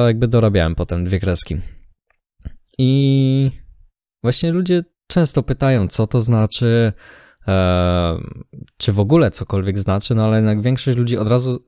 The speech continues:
się zastanawia, co to znaczy i mnie po prostu o to pyta. E, ja, jako iż uwielbiam trollować ludzi, wymyślam wtedy totalnie na poczekaniu, bardzo szybko, jakieś totalne bzdury.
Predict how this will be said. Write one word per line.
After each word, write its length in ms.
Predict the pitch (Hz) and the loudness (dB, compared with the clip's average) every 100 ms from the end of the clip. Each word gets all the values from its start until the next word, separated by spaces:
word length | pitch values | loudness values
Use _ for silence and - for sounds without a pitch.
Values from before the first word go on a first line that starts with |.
| - _ - | -20 _ -6
się 140 | 113 | -2
zastanawia, 500 | 107 - 113 120 117 | -2 0 -2 0 -2
co 220 | - 107 | -2 -4
to 140 | - 90 | -2 -2
znaczy 360 | 90 78 - | -2 -2 -2
i 60 | 90 | 0
mnie 180 | 98 98 | 0 0
po 120 | 101 | -2
prostu 300 | 104 - 101 | -4 -2 -4
o 40 | |
to 120 | - | -4
pyta. 280 | 95 92 82 - - _ - - _ _ - | -4 -4 -4 -8 -20 _ -20 -20 _ _ -6
E, 300 | 85 82 101 | -2 0 0
ja, 500 | 175 214 208 208 202 - - - - _ _ _ _ _ | 2 2 2 0 -2 -6 -18 -20 -20 _ _ _ _ _
jako 300 | 110 113 - | -4 -2 -2
iż 380 | - 117 - - - | -2 -4 -4 -10 -6
uwielbiam 480 | 123 131 113 107 104 | 0 2 2 0 0
trollować 520 | - 131 113 95 92 | 0 2 4 4 2
ludzi, 380 | 92 92 101 170 - _ _ - - - _ _ _ _ _ _ _ | 2 2 2 0 -2 _ _ -20 -20 -20 _ _ _ _ _ _ _
wymyślam 520 | 139 196 214 - 180 | 2 4 4 2 0
wtedy 260 | - 175 156 | 2 2 2
totalnie 380 | 160 165 160 151 | 0 2 2 2
na 100 | 143 | 0
poczekaniu, 760 | 135 123 - 120 120 117 117 107 - - _ _ 123 | 0 -2 0 2 4 4 2 -2 -14 -20 _ _ -2
bardzo 300 | 143 127 95 | 0 2 0
szybko, 540 | - - - 110 107 104 - _ _ _ _ - _ _ _ _ - | -2 -2 0 2 2 -2 -12 _ _ _ _ -20 _ _ _ _ -6
jakieś 200 | 180 170 | -4 0
totalne 340 | 151 139 117 | 0 4 4
bzdury. 340 | 107 95 82 | 4 2 0